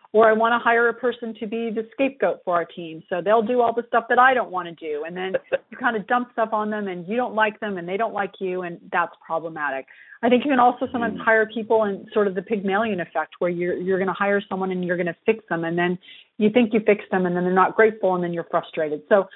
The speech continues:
Speaker 1: I think there's lots of different, um, ways that you can do that. But so when you hire people,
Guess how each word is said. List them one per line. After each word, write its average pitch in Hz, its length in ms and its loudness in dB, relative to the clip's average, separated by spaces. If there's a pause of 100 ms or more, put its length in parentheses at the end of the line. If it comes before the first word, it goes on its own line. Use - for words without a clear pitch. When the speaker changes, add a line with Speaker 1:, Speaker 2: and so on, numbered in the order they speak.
(180)
Speaker 1:
I 254 80 2
think 320 120 2
there's 302 120 2
lots 214 400 4
of 185 140 -6
different, 190 420 -6 (320)
um, 196 320 -2 (200)
ways 202 440 2 (180)
that 185 140 -6
you 185 120 -10
can 190 120 -8
do 190 100 -2
that. 196 220 2
But 190 220 -4
so 202 100 4
when 208 220 0
you 208 140 -2
hire 254 360 2
people, 202 540 -2